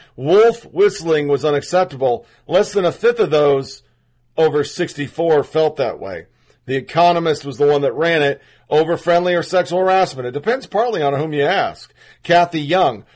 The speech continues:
over one-third of American young adults think it's always usually sexual harassment if a man who's not a woman's romantic partner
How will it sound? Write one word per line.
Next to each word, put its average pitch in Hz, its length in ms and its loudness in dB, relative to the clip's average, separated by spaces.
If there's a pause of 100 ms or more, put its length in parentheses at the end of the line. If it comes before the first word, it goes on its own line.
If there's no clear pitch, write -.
(120)
over 170 260 0
one-third 202 680 2
of 185 80 -2
American 170 600 -2
young 180 240 -2
adults 160 420 2
think 151 180 -4
it's - 240 -6
always 196 600 4
usually 160 640 -4
sexual 180 520 -2
harassment 175 600 2 (380)
if 208 240 0
a 196 120 2
man 226 640 0 (180)
who's 196 600 -6
not 196 460 0
a 202 100 0
woman's 208 460 0
romantic 190 560 0
partner 170 640 0